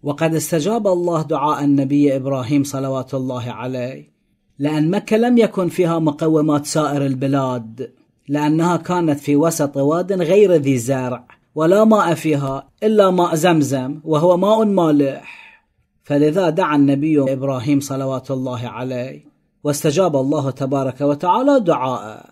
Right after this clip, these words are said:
واستمر رزق أهلها من الثمرات من ذلك اليوم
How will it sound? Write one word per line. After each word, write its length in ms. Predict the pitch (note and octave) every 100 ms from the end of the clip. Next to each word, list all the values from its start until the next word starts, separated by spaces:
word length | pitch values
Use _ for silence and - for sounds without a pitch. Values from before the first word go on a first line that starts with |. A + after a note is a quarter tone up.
| - _ _ _ _ -
واستمر 760 | D#3 D3+ F#3+ G#3 A3 F3 E3+ E3+
رزق 240 | E3 -
أهلها 480 | D#3+ D#3+ D#3 C#3+ C#3+
من 200 | D3+ D3
الثمرات 680 | C#3+ D3+ C#3+ C#3+ C#3 C3+
من 140 | E3 F3
ذلك 400 | A3 B3 A#3+ A#3+
اليوم 520 | A#3+ B3+ C#4+ D#4+